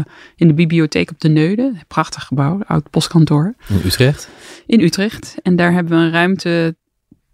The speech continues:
Speaker 1: gekregen om daar het Huis voor Actief Burgerschap te maken. Maar de naam staat bijvoorbeeld nog niet vast. Wij, wij noemen het nu zo, maar, we, maar dat is nog eigenlijk ook open.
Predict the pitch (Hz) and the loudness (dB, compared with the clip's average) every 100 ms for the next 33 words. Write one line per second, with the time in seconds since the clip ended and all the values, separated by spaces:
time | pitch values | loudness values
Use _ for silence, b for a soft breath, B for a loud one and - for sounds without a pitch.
0 | - - 160 170 160 151 151 143 - - | -14 -10 -4 0 0 0 -2 -4 -4 -2
1 | 165 160 151 147 165 147 - 160 143 147 | 0 2 2 2 2 0 -2 -4 -2 0
2 | 147 156 - - - 165 156 165 220 370 | 0 0 -2 -8 -4 0 0 0 -4 -6
3 | _ _ 147 151 147 151 156 190 - 190 | _ _ 2 4 4 2 2 0 -2 -4
4 | 180 - 180 180 170 180 - 180 330 - | -4 -6 -2 -2 -2 -2 -2 -4 -4 -8
5 | - 156 151 156 175 165 147 156 156 147 | -4 -2 0 2 4 4 2 2 2 2
6 | 143 151 151 156 - 160 160 151 147 156 | 2 2 0 -2 -4 -2 0 0 -2 -2
7 | 160 151 - 170 175 151 139 - 156 180 | -2 -4 -4 -4 -4 -6 -6 -4 -2 -2
8 | 233 | -2